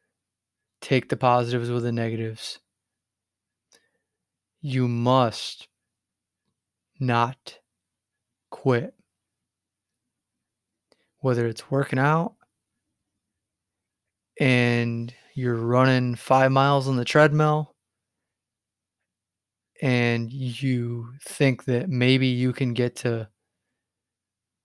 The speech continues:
you know, m-, maybe you can do six or seven,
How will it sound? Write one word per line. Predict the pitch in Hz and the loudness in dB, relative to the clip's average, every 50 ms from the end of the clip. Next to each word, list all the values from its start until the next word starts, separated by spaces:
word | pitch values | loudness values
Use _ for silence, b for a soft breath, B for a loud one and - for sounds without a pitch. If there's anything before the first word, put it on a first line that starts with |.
| _ _ _ _ _ _ _ _ _ | _ _ _ _ _ _ _ _ _
you | - | -8
know, | 135 123 117 | -8 -6 -8
m-, | 117 117 120 117 - _ _ | -8 -10 -12 -14 -16 _ _
maybe | 139 135 135 135 | 2 4 4 4
you | 135 135 131 | 4 4 2
can | - - 131 | 0 -2 -2
do | 123 123 113 | -2 -2 -4
six | - - - 147 143 147 143 - - | -4 -2 2 4 4 4 2 0 -4
or | 139 127 | -4 -4
seven, | 120 - - 147 151 156 151 156 151 151 151 | -2 2 4 6 6 6 4 2 -2 -2 -4